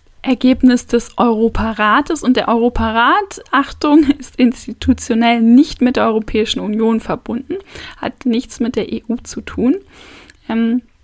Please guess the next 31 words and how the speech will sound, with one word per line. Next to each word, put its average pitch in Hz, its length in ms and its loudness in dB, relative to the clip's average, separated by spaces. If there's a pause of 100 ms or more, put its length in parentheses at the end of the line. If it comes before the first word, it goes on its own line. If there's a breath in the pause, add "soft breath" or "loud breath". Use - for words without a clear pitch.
(540)
die 269 100 6
Menschenrechtskonvention 254 1080 2
wurde 247 240 2
von 240 460 0 (580)
siebenundvierzig 269 880 2
Staaten 233 380 0
ratifiziert, 226 960 -2 (760 loud breath)
unter 285 280 4
anderem 220 360 0
auch 226 200 0
von 220 180 -4
Deutschland 247 380 0
und 233 120 -4
Österreich 247 800 -2
in 233 120 -4
den 214 120 -4
fünfziger 285 580 0
Jahren, 233 320 0
von 214 160 -8
der 208 100 -6
Schweiz 226 480 -4
in 214 100 -8
den 214 100 -6
siebziger 254 540 0
Jahren. 220 420 -4 (440 loud breath)
Das 226 200 -2
heißt, 233 260 -2
die 254 120 6
ist 262 100 0
verbindlich 240 720 2
für 220 440 -2